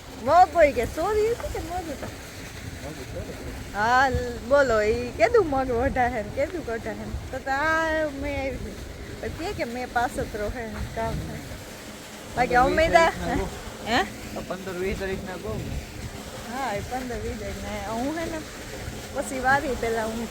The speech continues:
Speaker 1: ધાણી લેવી ખાંભોદરથી. ને હે ને ફટાણાથી ફૂલના બી લેવી. ઈ તો મેં થા હે ને તાર વાવી. પણ ભ્રાણી વાવી હે ને, ભ્રાણીને હે ને કલર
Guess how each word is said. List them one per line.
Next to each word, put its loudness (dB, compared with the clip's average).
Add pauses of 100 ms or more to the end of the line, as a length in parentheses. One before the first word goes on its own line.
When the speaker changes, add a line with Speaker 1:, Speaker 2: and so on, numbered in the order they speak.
Speaker 1:
ધાણી 4
લેવી -2 (1120)
ખાંભોદરથી. -2 (1120)
ને 0
હે 2
ને 0 (140)
ફટાણાથી -2 (280)
ફૂલના -4
બી -4
લેવી. -4 (960)
ઈ -4
તો 2
મેં 0
થા 2
હે 2
ને -6 (260)
તાર 6
વાવી. -2 (420)
પણ -2
ભ્રાણી -2
વાવી 6
હે -4
ને, -6
ભ્રાણીને -2
હે -6
ને -8
કલર 0